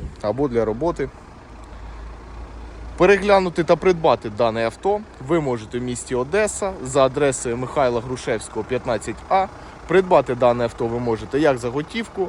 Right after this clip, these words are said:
так кредит або лізинг. Також у нас є трейд-ін. Також наголошую, друзі, ми займаємося пригоном автомобілів з Штатів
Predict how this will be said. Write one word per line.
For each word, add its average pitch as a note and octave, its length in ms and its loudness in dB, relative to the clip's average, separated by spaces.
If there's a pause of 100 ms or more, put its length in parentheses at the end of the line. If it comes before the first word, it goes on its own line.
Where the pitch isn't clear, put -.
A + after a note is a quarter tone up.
(460)
так A#3 180 4
кредит G#3+ 380 0
або G3+ 200 2
лізинг. G#3 380 -4 (200)
Також C#3+ 380 -2
у - 20 -2
нас E3+ 240 0
є F3 100 0
трейд-ін. F#3 480 0 (920)
Також F3 360 4
наголошую, E3+ 560 4
друзі, A#2+ 400 -2 (300)
ми D#3 180 0
займаємося D#3 680 4
пригоном D3 460 2
автомобілів C3+ 640 0
з - 80 -6
Штатів G3 420 0